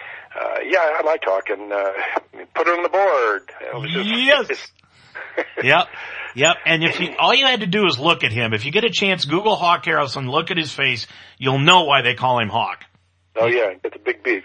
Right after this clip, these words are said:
Speaker 1: That's
Speaker 2: Yep.
Speaker 1: for sure.
Speaker 2: Yep. You'll know. And, you know, he said the Indian announcers interviewed him before the last game yesterday. And that's where I heard that he was retiring, 'cause he's pretty much kept it under wraps all season that he was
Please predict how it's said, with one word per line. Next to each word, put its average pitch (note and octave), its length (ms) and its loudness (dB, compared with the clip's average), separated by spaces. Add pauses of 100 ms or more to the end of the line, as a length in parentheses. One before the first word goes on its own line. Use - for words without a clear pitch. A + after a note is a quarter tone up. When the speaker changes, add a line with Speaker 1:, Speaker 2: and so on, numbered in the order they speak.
(100)
Speaker 1:
That's A#2 100 -2
Speaker 2:
Yep. D3 120 6
Speaker 1:
for - 60 -6
sure. - 340 -2
Speaker 2:
Yep. C#3 300 2
You'll C3+ 160 0
know. C#3 200 2 (280)
And, E3+ 140 2
you F3 60 4
know, F#3+ 140 4
he G#3+ 200 -4
said F#3 420 0 (720)
the E3+ 180 4
Indian F3+ 460 2
announcers D3 680 0
interviewed A#2+ 480 2
him G2+ 340 -2
before A#2 320 0
the B2+ 100 0
last B2 340 0
game A2+ 240 -2
yesterday. G2+ 500 -4 (720)
And A#2 400 2
that's C3 220 0
where C#3+ 120 2
I A2+ 80 4
heard A#2 240 -2
that G#2 100 -4
he A2 100 -2
was G2+ 240 -8
retiring, G#2 500 -4
'cause F#2+ 160 -10
he's F#4+ 200 -6
pretty D#4 420 -2
much B3 260 0
kept - 280 0
it F#3+ 80 0
under D#3+ 260 2
wraps B2 460 0
all C3 160 2
season A#2+ 460 -6
that G2 120 -8
he C3 160 -6
was G#2+ 240 -10